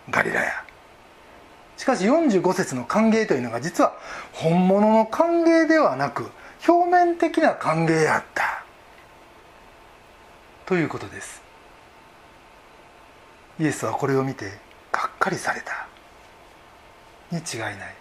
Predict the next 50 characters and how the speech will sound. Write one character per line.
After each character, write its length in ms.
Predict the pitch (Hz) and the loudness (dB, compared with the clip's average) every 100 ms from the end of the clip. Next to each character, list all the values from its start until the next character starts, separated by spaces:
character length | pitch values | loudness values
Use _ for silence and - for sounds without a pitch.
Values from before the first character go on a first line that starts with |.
| - | -12
そ 140 | - | -4
し 80 | 247 | -4
て、 80 | - | -2
そ 220 | - 311 | -2 2
の 120 | 302 | 4
背 280 | 240 - 302 | 4 2 0
景 240 | 151 139 - | -2 -4 -2
を 100 | 147 | 2
四 220 | 247 240 | 4 4
十 160 | 139 | 2
五 160 | 117 151 | -2 -2
節 260 | - - - | -2 -8 -10
で 80 | |
は、 160 | - - - - - - - - - - - - - - - - | -12 -14 -18 -20 -20 -20 -20 -20 -20 -20 -20 -20 -20 -20 -20 -6
「そ 200 | - 254 | 0 2
れ 120 | 262 | 4
は 160 | 247 | 4
イ 140 | 240 254 | 4 4
エ 100 | 226 | 4
ス 220 | - 139 | 0 -4
が 240 | 117 98 - - - - | -2 -4 -8 -18 -18 -2
祭 420 | 151 214 - 269 | 0 0 0 2
り 60 | 262 | 4
の 180 | 254 240 | 4 4
間 280 | 247 240 | 4 4
に 120 | 233 214 | 4 2
エ 140 | 190 | 2
ル 120 | 247 | 2
サ 160 | - 254 | 0 0
レ 120 | 220 | 0
ム 120 | 156 | -2
で 140 | 123 135 | -2 -4
行 260 | 160 - | -2 0
っ 260 | 214 226 - | 2 2 2
た 120 | 147 | 0
こ 140 | - 139 | 0 -4
と 180 | 123 | -4
を 40 | 110 | -6
す 160 | - | -2
べ 140 | 254 240 | 0 0
て 140 | 131 | 0
見 120 | 135 | -2
て 180 | 185 269 | 0 2
い 60 | 262 | 2
た 120 | 170 | 0
か 140 | - | 0
ら 100 | 127 | 0
で 120 | 110 139 | 0 -2
あ 140 | |
っ 40 | - | -4